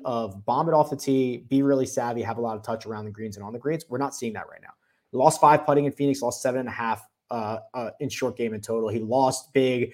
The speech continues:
at the American Express. That was only two measured rounds. He lost at the Tournament of Champions. He lost at the C J Cup. He lost at the Tour Championship. So he's lost in the short game categories in five straight. Go back and look.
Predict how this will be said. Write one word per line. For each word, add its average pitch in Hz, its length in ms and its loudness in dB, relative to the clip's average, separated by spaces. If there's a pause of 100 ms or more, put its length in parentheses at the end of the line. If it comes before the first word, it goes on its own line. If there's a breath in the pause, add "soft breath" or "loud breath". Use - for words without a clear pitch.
(160 loud breath)
at 127 140 2
the 135 80 8
American 120 320 4
Express. 117 420 -2
That 107 160 -2
was 113 80 -4
only 113 160 -4
two 117 180 -6
measured 110 300 -4
rounds. 110 320 -2
He 113 80 -2
lost 123 320 2
at 117 100 -8
the - 60 -16
Tournament 110 240 -4
of 104 40 -16
Champions. 170 420 0
He 117 80 -2
lost 117 240 0
at - 80 -12
the - 40 -16
C 220 200 0
J 90 180 6
Cup. - 240 4
He 120 80 -2
lost 113 240 -2
at 113 100 -6
the - 60 -16
Tour 104 100 -6
Championship. 196 600 2 (180 loud breath)
So 185 120 6
he's 175 120 8
lost 226 260 4
in 254 60 -2
the 220 60 4
short 196 240 2
game 208 140 8
categories 220 460 6
in 123 120 2
five 139 340 4
straight. 107 300 -4
Go 143 120 2
back 233 260 2
and 123 160 -2
look. 120 260 -2